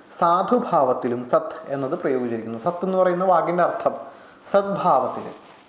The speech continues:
സാധുഭാവത്തിൽ, ശരിയായിട്ടുള്ള ഭാഗത്ത്,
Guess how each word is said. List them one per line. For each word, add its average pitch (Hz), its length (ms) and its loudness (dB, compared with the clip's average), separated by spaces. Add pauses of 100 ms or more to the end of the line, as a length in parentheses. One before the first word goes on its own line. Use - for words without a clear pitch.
(1200)
സാധുഭാവത്തിൽ, 180 1040 2
ശരിയായിട്ടുള്ള 202 1080 4
ഭാഗത്ത്, 127 420 0